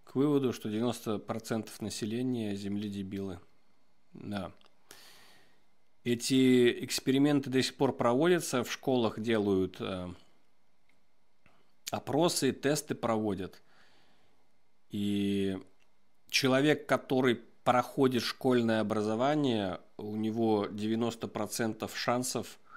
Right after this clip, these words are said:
э, быть дебилом. То есть, э, вы все вот эти вот женщины, которые отводят своих детей в концлагеря, где их одебиливают, вы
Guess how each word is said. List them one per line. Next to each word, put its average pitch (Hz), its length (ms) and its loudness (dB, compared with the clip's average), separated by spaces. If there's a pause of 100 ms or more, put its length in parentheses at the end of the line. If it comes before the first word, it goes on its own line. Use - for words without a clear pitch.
(680)
э, 95 220 -2
быть 104 240 -4
дебилом. 101 500 -4 (200)
То 110 100 -2
есть, - 220 -6
э, 107 180 -4
вы 135 280 4
все 127 420 2
вот 107 200 -2
эти 110 200 -2
вот 98 180 2
женщины, 127 640 0 (540)
которые 113 520 2
отводят 117 760 0 (420)
своих 113 400 0
детей 104 560 0
в - 100 -18
концлагеря, 104 680 -2
где 95 200 -2
их 98 140 -4
одебиливают, 113 640 0
вы 110 480 0